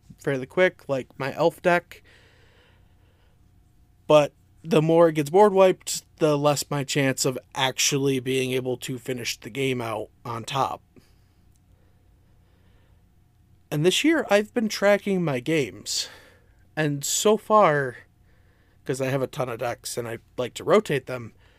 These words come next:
I've played Linden, like, three or four times. I think it's four times at this point. And I've won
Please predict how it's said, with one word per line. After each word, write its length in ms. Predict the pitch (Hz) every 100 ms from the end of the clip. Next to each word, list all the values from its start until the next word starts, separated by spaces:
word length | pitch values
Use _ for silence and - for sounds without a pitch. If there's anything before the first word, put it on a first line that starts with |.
| _ _ _ _ _ _ _ _ -
I've 260 | 160 214 -
played 260 | 311 277
Linden, 460 | 185 196 214 190 156
like, 220 | 139 110
three 560 | - - - 156 156 175
or 100 | 151
four 260 | - 160
times. 540 | 147 165 196 262 - -
I 40 |
think 180 | - 202
it's 100 | 147
four 220 | - 151
times 260 | 143 131 120
at 100 | 123
this 120 | 127
point. 300 | - 131 120 -
And 160 | 175
I've 280 | 175 262 -
won 420 | 160 202 175 135